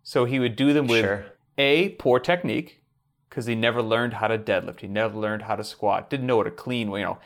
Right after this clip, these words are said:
Speaker 1: So he had poor technique. And then on top of poor technique, never strengthened his muscles to begin with. So he had weak muscles and bad technique.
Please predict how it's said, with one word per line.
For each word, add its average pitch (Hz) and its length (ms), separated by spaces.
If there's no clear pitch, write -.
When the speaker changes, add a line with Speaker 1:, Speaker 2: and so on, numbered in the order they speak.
Speaker 1:
So - 140
he 123 60
had 113 160
poor 156 200
technique. 123 480
And 123 80
then 120 80
on 113 120
top 165 260
of 117 140
poor 120 180
technique, 156 600
never 151 340
strengthened 151 600
his 110 180
muscles 123 540
to - 160
begin 113 340
with. 98 140
So - 40
he 127 40
had 110 120
weak 185 200
muscles 147 340
and 120 100
bad 107 240
technique. - 540